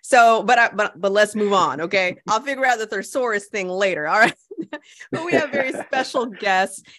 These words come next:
Speaker 1: Eris Cohen. And y'all, I have been put on to his work, his website, um, and his Instagram, and I am wired up. He has a wonderful story to tell,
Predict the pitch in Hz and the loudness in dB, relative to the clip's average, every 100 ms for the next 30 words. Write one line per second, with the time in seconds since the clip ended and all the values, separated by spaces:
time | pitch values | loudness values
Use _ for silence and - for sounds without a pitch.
0 | _ 214 226 233 226 226 - - - 220 | _ -4 -2 -2 -4 -8 -16 -18 -6 -4
1 | 208 208 208 190 170 147 151 175 170 160 | -4 -6 -10 -12 -8 -6 -6 -6 -4 0
2 | 196 190 165 139 - 208 233 247 254 214 | 2 4 4 2 2 2 4 2 0 0
3 | 180 175 185 175 - 247 - 208 208 202 | 0 -2 -8 -6 -4 -6 -4 -2 0 0
4 | 202 202 - _ _ - 220 208 196 196 | -2 -6 -14 _ _ -8 -2 2 4 4
5 | 196 170 - 170 185 233 233 226 180 160 | 0 -4 -8 -8 0 2 2 0 -8 -8
6 | 175 202 233 220 - 220 208 208 202 - | -8 0 0 0 -2 0 2 2 0 -6
7 | - _ - 180 175 165 160 160 - - | -20 _ -2 2 2 0 -4 -8 -10 -6
8 | 175 170 165 165 165 143 - 196 233 233 | -2 -2 -2 -4 -4 -6 -4 -4 -2 -4
9 | 220 208 214 202 202 196 - 170 160 - | -6 -2 0 2 2 0 -2 -4 -4 -2
10 | 196 202 208 208 165 165 156 175 170 170 | 0 0 0 -4 -6 -6 -4 -2 0 0
11 | 175 - 139 131 - 214 233 214 165 160 | -2 -2 -6 -6 -8 -8 -4 0 2 0
12 | - - - - _ - 170 185 349 466 | -6 -18 -20 -20 _ -4 -2 0 4 4
13 | 370 233 202 - 214 196 190 190 - - | 2 -2 -6 -2 0 0 -2 -6 -8 0
14 | 269 254 254 | 4 4 4